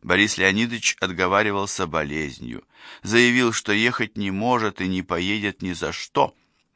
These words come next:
На это Поскребышев сказал: "А если бы была война и вас призвали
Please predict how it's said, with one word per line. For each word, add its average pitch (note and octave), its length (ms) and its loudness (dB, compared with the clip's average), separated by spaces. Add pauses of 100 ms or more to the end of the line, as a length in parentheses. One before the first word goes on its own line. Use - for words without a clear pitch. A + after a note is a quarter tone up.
(560)
На F2 260 4
это F2+ 300 4
Поскребышев F2 760 -2
сказал: A1+ 520 -4 (720)
"А C2 160 -4
если F2 420 0
бы E2 160 -2
была D#2+ 320 2
война E2 600 0
и D2 100 -4
вас D2 280 -2
призвали C#2 800 -8